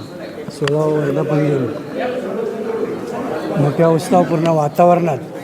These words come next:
साजरा करण्यात आला. कारण वर्धापन दिन हा नेहमी पाऊस, पावसामध्ये असतो,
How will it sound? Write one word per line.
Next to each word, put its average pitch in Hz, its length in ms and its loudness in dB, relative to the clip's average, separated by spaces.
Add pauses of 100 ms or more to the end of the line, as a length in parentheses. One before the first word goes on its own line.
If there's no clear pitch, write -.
(440)
साजरा 175 400 0
करण्यात 180 440 2
आला. 165 280 4 (1300)
कारण 202 380 4 (840)
वर्धापन 196 460 6
दिन 220 160 6
हा 208 160 6
नेहमी 202 300 6
पाऊस, 180 340 4 (360)
पावसामध्ये 196 500 4
असतो, 151 340 0